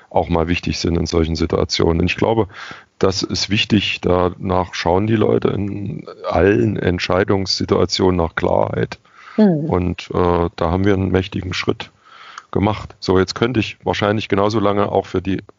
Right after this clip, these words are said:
Speaker 1: <laughs> für auch noch
Speaker 2: <laughs>
Speaker 1: über einen anderen Teil der Organisation sprechen, wo es eben nicht immer gelingt, diese Dinge so einzuhalten. Das wäre ja auch ein Wunder, wenn nicht. Äh, aber, äh, ja, es geht ja auch, äh, einfach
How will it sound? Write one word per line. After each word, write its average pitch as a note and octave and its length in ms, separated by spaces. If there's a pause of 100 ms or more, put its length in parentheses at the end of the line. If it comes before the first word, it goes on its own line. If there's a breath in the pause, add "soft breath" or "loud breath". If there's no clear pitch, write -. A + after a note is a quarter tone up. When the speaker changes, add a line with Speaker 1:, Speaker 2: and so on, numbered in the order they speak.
Speaker 1:
<laughs> - 180
für - 420
auch F#3+ 160
noch E3 200
Speaker 2:
<laughs> - 60
Speaker 1:
über G2+ 180
einen G2 160
anderen G#2 460
Teil G#2 260
der G2 160
Organisation G2+ 920
sprechen, G#2+ 460 (380 loud breath)
wo G#2+ 200
es - 100
eben G2 480
nicht G2+ 240
immer A#2 280
gelingt, F#2 520
diese E2+ 220
Dinge F#2 240
so E2 180
einzuhalten. F2 640
Das D#2+ 140
wäre E2 200
ja D#2+ 120
auch - 280 (420 loud breath)
ein E2+ 200
Wunder, F2+ 320
wenn D#2+ 100
nicht. A2 320 (680 soft breath)
Äh, - 60
aber, E2+ 880 (180)
äh, - 1120
ja, D#2+ 300 (120)
es - 200
geht F2 180
ja F2 120
auch, E2 720
äh, - 40
einfach F2 480